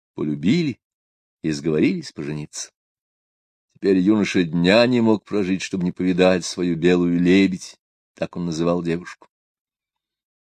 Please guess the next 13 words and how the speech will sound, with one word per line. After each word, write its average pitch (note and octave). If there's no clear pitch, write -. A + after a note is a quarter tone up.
Но F#2+
вот B2+
однажды C#3+
случилось, E3
что -
она D#3+
не D#3+
пришла F3
на A#2+
берег. D#2
Юноша D#3+
обыскал D3+
тростник, C3+